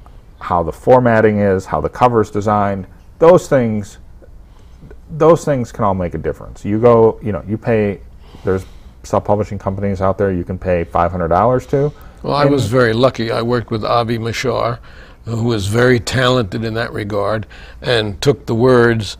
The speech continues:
Speaker 2: and the pictures, et cetera, and put them into that really attractive book. But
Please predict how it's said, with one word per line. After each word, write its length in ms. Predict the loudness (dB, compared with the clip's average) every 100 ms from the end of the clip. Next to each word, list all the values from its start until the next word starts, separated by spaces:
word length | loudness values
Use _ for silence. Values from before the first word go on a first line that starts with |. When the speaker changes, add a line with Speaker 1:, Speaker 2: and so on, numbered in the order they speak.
| -20 -16 -6
Speaker 2:
and 180 | -2
the 60 | -2
pictures, 640 | -2 -4 -4 -4 -4 -4
et 120 | -6 -6
cetera, 420 | -4 -4 -4 -6
and 120 | -6
put 200 | -6 -4
them 160 | -4 -6
into 260 | -6 -6
that 220 | -6 -6
really 340 | -4 -2 0 -2
attractive 560 | -4 -4 -4 -6 -6
book. 280 | 0 0 -2 -20 -20 -20 -20 -10
But 420 | 2 6 6 2